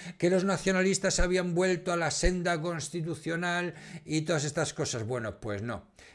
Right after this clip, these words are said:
El partido que se llama Solidaridad no sé qué, el partido de Joan Laporta, con esa gran musa de la inteligencia patria que es María La Piedra como <laughs> principal valedora en redes.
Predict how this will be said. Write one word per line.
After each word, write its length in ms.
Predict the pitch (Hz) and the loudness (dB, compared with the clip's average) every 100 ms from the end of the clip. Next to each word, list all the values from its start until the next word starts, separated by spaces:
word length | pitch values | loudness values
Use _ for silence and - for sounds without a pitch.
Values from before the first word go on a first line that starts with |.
| _ | _
El 240 | 139 135 | -2 0
partido 360 | 135 139 135 175 | 2 0 2 2
que 80 | 123 | 2
se 120 | 143 | 0
llama 160 | 143 135 | 0 -2
Solidaridad 840 | - 120 117 110 107 117 131 107 - | -2 -2 0 0 0 0 -2 -4 -14
no 200 | 110 110 | -10 -8
sé 200 | 101 123 | -4 -2
qué, 220 | 117 123 - | 0 0 0
el 120 | 139 | 2
partido 320 | 147 123 226 | 2 4 4
de 100 | 170 | 6
Joan 160 | 160 156 | 4 4
Laporta, 640 | 123 - 156 - 135 123 _ _ - - - - | 2 2 0 0 -8 -14 _ _ -20 -20 -20 -8
con 200 | 120 131 | -4 -2
esa 340 | 123 131 123 | 0 2 0
gran 560 | 123 110 131 139 131 131 | -2 -2 0 0 -2 -2
musa 500 | 143 - 131 117 113 - _ | -4 -2 -2 -4 -6 -16 _
de 140 | 107 | -2
la 80 | 123 | 0
inteligencia 680 | 123 110 120 - 135 - 120 | 0 -2 -2 -2 -2 -2 0
patria 360 | 135 113 117 | 0 -2 -2
que 60 | 113 | -2
es 80 | 107 | -2
María 280 | 113 127 120 | 0 2 2
La 160 | 113 | 0
Piedra 420 | - 131 117 107 | 2 2 2 0
como 180 | 104 110 - 175 | -2 -4 -4 -8
<laughs> 120 | - | -8
principal 580 | 175 147 - 135 - 131 | -10 -10 -10 -10 -8 -6
valedora 460 | 135 131 127 127 | -2 -2 -2 -2
en 140 | 120 117 | -2 -4
redes. 440 | 127 120 113 - | -4 -4 -8 -16